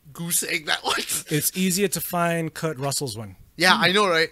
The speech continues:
Speaker 2: The
Speaker 1: But
Speaker 2: T V movie's so fucking hard to find. It's ridiculous.
Speaker 1: No, I f-,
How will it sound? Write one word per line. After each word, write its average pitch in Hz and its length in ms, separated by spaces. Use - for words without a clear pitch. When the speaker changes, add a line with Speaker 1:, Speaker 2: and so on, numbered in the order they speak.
Speaker 2:
The 131 80
Speaker 1:
But 165 140
Speaker 2:
T 175 40
V 180 140
movie's 151 240
so 160 260
fucking - 480
hard 143 200
to - 60
find. 175 160
It's 120 100
ridiculous. 135 680
Speaker 1:
No, 147 180
I 147 80
f-, - 180